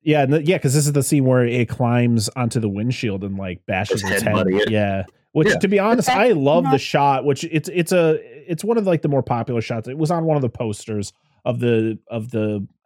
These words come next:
Speaker 1: I know it's not a xenomorph, but it's a xenomorph. It
Speaker 2: It's called
Speaker 1: crawls,
Speaker 2: that.
Speaker 1: it, it crawls onto the top, and you can just see kind of, like, its whole body and it, like, with
Speaker 2: Yeah.
Speaker 1: its teeth exposed. It,
Speaker 2: Yeah.
Speaker 1: it's a really cool shot. And to be honest,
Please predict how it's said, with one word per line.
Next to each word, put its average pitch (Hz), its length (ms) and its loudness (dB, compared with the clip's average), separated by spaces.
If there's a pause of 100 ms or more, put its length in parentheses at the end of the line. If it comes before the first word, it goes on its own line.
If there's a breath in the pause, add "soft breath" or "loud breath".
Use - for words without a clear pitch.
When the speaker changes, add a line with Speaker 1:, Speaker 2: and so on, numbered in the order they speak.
(220)
Speaker 1:
I 156 60 -6
know 151 140 -2
it's 127 120 -6
not 117 120 0
a 107 40 -2
xenomorph, 90 460 -6
but 127 120 -6
it's 120 100 -6
a 110 40 -8
xenomorph. 85 380 -10 (440)
It 139 80 -2
Speaker 2:
It's 180 120 0
called 151 140 2
Speaker 1:
crawls, 143 400 2
Speaker 2:
that. 143 80 2
Speaker 1:
it, 127 160 0
it 135 100 0
crawls 147 400 2
onto 131 360 0
the 120 80 0
top, 120 320 -4
and 123 100 0
you 113 60 -2
can 113 100 -2
just 113 160 -2
see 113 180 -2
kind 117 200 -8
of, 104 100 -8
like, 104 140 -6
its - 120 -10
whole 113 320 -2
body 101 380 -4
and 104 100 -6
it, - 60 -12
like, 101 260 -6 (260)
with 127 140 0
Speaker 2:
Yeah. 104 80 -2
Speaker 1:
its - 160 -14
teeth 131 240 -6
exposed. 120 640 -2 (300)
It, 180 160 -2
Speaker 2:
Yeah. - 100 -2
Speaker 1:
it's 190 80 0
a 202 80 2
really 151 220 4
cool 117 180 0
shot. 101 340 -4
And 143 140 -2
to 156 60 -2
be 180 80 2
honest, 185 200 2